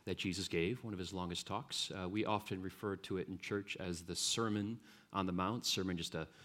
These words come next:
another word for a talk, um, particularly drawing from, uh, the Bible. Um, the text, we believe, is a, a message to us from God that's very relevant to our lives.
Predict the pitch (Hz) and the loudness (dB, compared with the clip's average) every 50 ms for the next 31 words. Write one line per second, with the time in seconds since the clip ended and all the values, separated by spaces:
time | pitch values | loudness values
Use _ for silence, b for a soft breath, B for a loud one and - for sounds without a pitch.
0 | b b b b 101 101 101 110 113 113 120 107 98 95 98 98 98 95 92 - | b b b b 2 4 8 8 10 10 8 6 6 4 4 6 6 4 2 0
1 | - - 95 92 92 90 - 92 90 85 85 85 - - - - 127 135 151 - | -2 0 2 2 2 2 2 4 4 4 4 2 0 -4 -2 2 2 2 2 0
2 | - - - - _ _ - 101 87 85 - - - 107 98 - 101 95 87 - | -6 -12 -14 -18 _ _ -8 -8 -6 -6 -6 -4 -4 -4 -4 -2 -2 -2 -2 2
3 | - 92 90 90 90 87 87 - - - 95 92 95 98 101 104 104 104 b b | 2 2 2 2 2 -2 -4 -6 -2 2 4 4 4 4 2 0 -2 -4 b b
4 | b b b b b b - - 87 85 87 82 76 76 87 80 73 - 101 117 | b b b b b b -6 -2 0 2 2 0 0 0 -2 -2 4 8 10 12
5 | 135 151 143 160 170 165 160 160 160 - - - 85 85 85 85 82 82 b b | 12 12 12 10 8 6 4 0 -4 -8 -6 -4 -2 0 0 0 0 -2 b b
6 | b b b - 95 - - 131 123 - - - - 117 110 110 110 107 98 101 | b b b -4 -4 2 6 4 6 6 4 0 2 2 2 4 4 2 2 2
7 | 101 101 104 104 104 98 - - - 95 95 101 101 98 - - - 98 90 87 | 2 2 4 2 2 2 0 2 4 6 6 6 6 6 4 4 4 2 2 4
8 | 85 87 85 82 b b b b b b b b - 90 87 90 104 113 117 - | 4 4 2 0 b b b b b b b b 0 2 4 6 4 6 6 6
9 | 131 113 - - - - - 143 147 - 117 117 117 - - - - - - - | 6 6 2 0 2 6 6 6 8 8 4 4 6 6 6 6 4 0 -12 -18
10 | - - - 101 92 90 85 85 - 98 117 160 185 196 - b b b b b | -16 -6 -2 -2 0 0 -2 -2 0 0 2 2 0 -2 -4 b b b b b
11 | 98 95 - 95 110 104 95 92 92 92 90 87 92 87 - - 98 87 82 80 | -8 -8 -4 0 2 2 4 4 4 4 4 2 0 -2 -4 -4 -4 -2 -2 0
12 | 80 80 80 78 - - - - 120 | -2 -2 -2 -4 -4 -4 -2 -2 -4